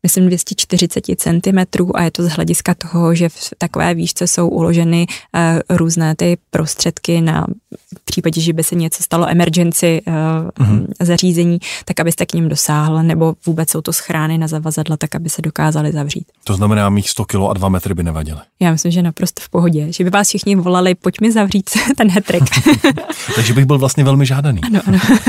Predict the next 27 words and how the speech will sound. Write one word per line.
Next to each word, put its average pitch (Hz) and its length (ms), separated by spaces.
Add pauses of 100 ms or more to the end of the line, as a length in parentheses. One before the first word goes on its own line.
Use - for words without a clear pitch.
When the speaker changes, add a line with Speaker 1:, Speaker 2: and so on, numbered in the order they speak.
(460)
Speaker 2:
Eh, 87 60 (400)
Renáto, 110 300
vy 123 80
o 123 60
tom 143 160
hrozně 113 300
hezky 117 240
mluvíte, 101 560
vyprávíte. 87 720 (480)
Eh, 85 80
dnes 90 440
už, - 300
eh, 87 160
pracujete 107 380
v - 60
interní 110 340
komunikaci, 110 800
letectví 92 440
jste - 180
úplně, 90 480 (360)
eh, - 40 (260)
pověsila 90 460
na 90 100
hřebík. 80 520 (640)
Nestýská - 560
se - 140
vám? 123 360